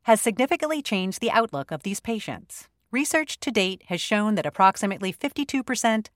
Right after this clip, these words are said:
to eighty-two percent of treated patients respond immediately after the car T-cell infusion, but only forty percent achieve complete eradication of the tumor and prolonged remission. The mechanisms responsible for treatment failure remain largely unknown,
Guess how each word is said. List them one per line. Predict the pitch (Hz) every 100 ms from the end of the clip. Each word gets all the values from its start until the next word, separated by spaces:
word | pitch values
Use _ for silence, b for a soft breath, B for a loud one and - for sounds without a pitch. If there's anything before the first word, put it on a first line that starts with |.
| -
to | 262
eighty-two | - 247 262 -
percent | 277 180 - 160 -
of | 170
treated | - 240 247 226
patients | 202 160 139 135 - - _ -
respond | 247 - 247 247 233
immediately | 180 175 220 277 262 277
after | 170 175 190
the | 185
car | - 190 190
T-cell | - 160 - 156
infusion, | 165 190 214 208 160 113 - - _ _ -
but | 220
only | 233 247 247
forty | - 320 254
percent | 156 - 151 151 -
achieve | 160 - 214 202
complete | - 175 - 277
eradication | - 233 208 202 185 170 190
of | 180
the | 220
tumor | - 147 143 151 -
and | 185
prolonged | 175 190 147 135 139
remission. | 185 190 - 139 - - _ _ -
The | 214
mechanisms | 226 294 302 302 302 277
responsible | 180 - 190 190 - 190 190
for | 156
treatment | 139 190 208 208 -
failure | 165 147 139 139 - -
remain | 226 254 240
largely | 240 269 269 254 254
unknown, | 233 233 226 190 139 - -